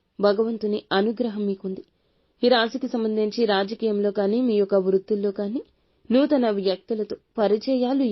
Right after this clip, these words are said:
ఏర్పడే పరిస్థితి ఉంది. ధనం కాస్త కాస్త అధికంగా ఖర్చు అవుతుంది. అయితే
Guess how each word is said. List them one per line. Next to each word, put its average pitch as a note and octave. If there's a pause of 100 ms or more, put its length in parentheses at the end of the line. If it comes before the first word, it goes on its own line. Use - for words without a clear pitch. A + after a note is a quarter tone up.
ఏర్పడే G3 (140)
పరిస్థితి G3
ఉంది. G3 (600)
ధనం A3+
కాస్త A3
కాస్త G#3 (140)
అధికంగా G#3+
ఖర్చు G#3
అవుతుంది. G#3 (600)
అయితే A#3